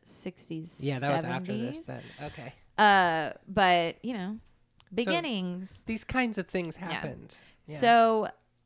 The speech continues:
Speaker 1: they introduce the groups to each other's,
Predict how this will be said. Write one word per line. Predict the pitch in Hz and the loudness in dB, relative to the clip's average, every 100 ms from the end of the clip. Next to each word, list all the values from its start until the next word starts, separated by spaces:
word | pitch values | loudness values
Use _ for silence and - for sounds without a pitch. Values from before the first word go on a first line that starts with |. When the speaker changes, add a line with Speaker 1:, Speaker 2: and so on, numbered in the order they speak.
| _ | _
Speaker 1:
they | 190 208 233 226 233 226 220 214 190 - _ | -2 2 4 4 4 2 2 0 -4 -12 _
introduce | 208 269 - 254 226 214 214 - | -2 0 -4 -4 -2 0 -2 -4
the | 208 | -4
groups | 170 185 190 - - | -2 0 -2 -2 -10
to | - 190 | -4 -2
each | 190 - | -2 -2
other's, | 160 160 156 151 160 | -2 0 -2 -4 -8